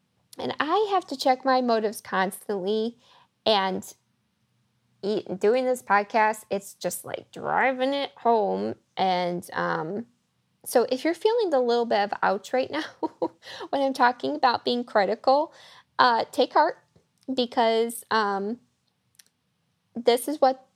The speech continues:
what I felt was a good verse. I actually wrote this verse down,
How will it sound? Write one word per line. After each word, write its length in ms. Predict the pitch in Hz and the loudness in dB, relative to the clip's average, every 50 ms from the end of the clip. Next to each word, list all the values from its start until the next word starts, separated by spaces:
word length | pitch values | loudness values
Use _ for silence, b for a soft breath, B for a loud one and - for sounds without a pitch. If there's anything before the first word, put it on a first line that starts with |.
| _ _ - | _ _ -14
what 280 | - 220 226 220 226 240 | -6 -2 0 2 2 2
I 100 | 240 262 | 0 2
felt 340 | 254 - 233 226 226 - | 2 2 2 2 2 0
was 200 | - 214 220 220 226 | 0 -2 -2 0 -2
a 60 | 214 | -2
good 200 | 208 - 214 214 | 0 0 0 2
verse. 180 | - 208 220 - | 2 0 2 2
I 120 | - 208 220 | 2 4 4
actually 280 | 233 294 - - 277 | 2 0 -2 -2 0
wrote 160 | 247 233 233 - | 0 0 0 -2
this 180 | 226 226 - | -4 -4 -2
verse 240 | - 202 202 208 - | -2 -2 -2 -2 -2
down, 400 | - 202 185 165 165 165 185 | -2 -2 0 0 0 -2 -4